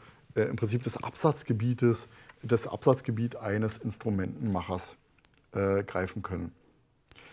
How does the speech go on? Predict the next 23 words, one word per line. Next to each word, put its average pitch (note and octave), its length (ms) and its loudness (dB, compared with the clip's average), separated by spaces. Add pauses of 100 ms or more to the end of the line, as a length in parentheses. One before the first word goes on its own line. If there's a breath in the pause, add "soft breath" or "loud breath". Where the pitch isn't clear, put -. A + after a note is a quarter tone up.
(1400 loud breath)
Ja, B2+ 480 8
und, F#3 480 6
äh, D3 300 12
die D3+ 100 2
Maultrommel, G#3 540 8
so E3 140 8
unscheinbar G3 600 6
wie D#3+ 80 4
sie C#3+ 140 4
ist, - 460 0 (120)
äh, D3+ 460 8
spielt F#3+ 400 0
aber E3 180 6
doch E3 200 4
eine F#3 120 4
große D3+ 320 4
Rolle, D#3 400 6
vor E3 220 0
allen D3 80 2
Dingen F3 120 2
auch E3 180 -2
in F#3 60 2
den E3+ 240 2